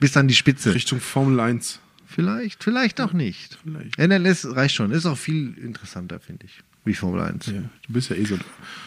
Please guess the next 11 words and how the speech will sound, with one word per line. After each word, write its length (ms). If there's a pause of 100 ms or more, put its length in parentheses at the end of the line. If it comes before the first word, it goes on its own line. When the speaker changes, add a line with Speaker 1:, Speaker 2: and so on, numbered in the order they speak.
(260)
Speaker 2:
Oldschool-Typ. 640 (520)
Speaker 1:
Ich 280
bin 120
Oldschool. 760 (160)
Speaker 2:
Ja. 180 (300)
So, 160
Nick, 260 (180)
jetzt 400
zum 140
Abschluss 440
nochmal. 200